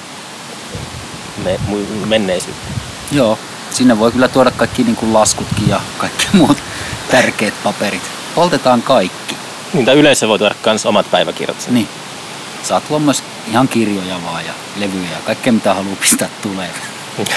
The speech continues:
Speaker 2: Poltetaan komeasti.
Speaker 1: Koko festari.
Speaker 2: Niin, pitäis
Speaker 1: Tulee.
Speaker 2: semmosen tulipalofestari, jossa kaikki vaan pistää tuleen.
Speaker 1: Mm. Se vois olla.
Speaker 2: Se herättäis vaan pakokauhun ja hirveän haloon.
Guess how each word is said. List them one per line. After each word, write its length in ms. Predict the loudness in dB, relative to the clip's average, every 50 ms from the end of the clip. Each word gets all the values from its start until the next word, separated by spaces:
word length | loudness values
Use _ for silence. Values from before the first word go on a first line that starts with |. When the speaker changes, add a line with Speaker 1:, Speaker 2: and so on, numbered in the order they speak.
| -6 -8 -10 -12 -14 -12 -12 -12 -8 -2
Speaker 2:
Poltetaan 500 | 0 0 0 0 0 -4 -4 -4 -6 -6 -6 -8
komeasti. 460 | -8 -6 -6 -6 -6 -6 -6 -6 -8 -8 -10 -12 -12 -12 -12 -12 -10 -8 -6
Speaker 1:
Koko 200 | -2 0 0 2
festari. 480 | 4 4 4 4 2 0 -2 -2 -2 -4 -8 -12 -14 -14 -12 -12 -12 -12 -4 0
Speaker 2:
Niin, 180 | 2 2 2 2
pitäis 180 | -2 -6 -4 -2 2 2
Speaker 1:
Tulee. 140 | 4 4
Speaker 2:
semmosen 300 | 2 2 0 0 0 -2 -2
tulipalofestari, 960 | 0 0 2 2 2 2 2 2 2 0 0 0 -2 -2 -4 -4 -4 -4 -4
jossa 200 | -4 -4 -4 -4
kaikki 320 | -4 -4 -4 -6 -6 -8
vaan 140 | -8 -8 -6
pistää 320 | -6 -8 -8 -8 -8 -8 -8 -8 -8
tuleen. 280 | -8 -8 -8 -8 -8 -10 -12 -12 -12 -12 -12 -12 -12 -12 -12 -12 -12 -12 -12 -12 -12 -10 -8
Speaker 1:
Mm. 180 | -8 -8 -8 -10 -10 -12 -14 -14 -14 -12 -12 -12 -12 -12 -10 -8
Se 100 | -8 -6
vois 220 | -6 -6 -6 -4 -4
olla. 160 | -4 -4 -4 -8 -12 -14 -14 -12 -10
Speaker 2:
Se 60 | -4
herättäis 340 | -2 0 0 0 -2 -4 -2
vaan 120 | -2 -2 -2
pakokauhun 720 | -2 -2 0 0 0 0 0 -2 -4 -4 -4 -6 -6 -6
ja 80 | -6
hirveän 400 | -6 -6 -6 -6 -6 -8 -8 -8 -10
haloon. 480 | -6 -2 0 0 0 0 -2 -6 -6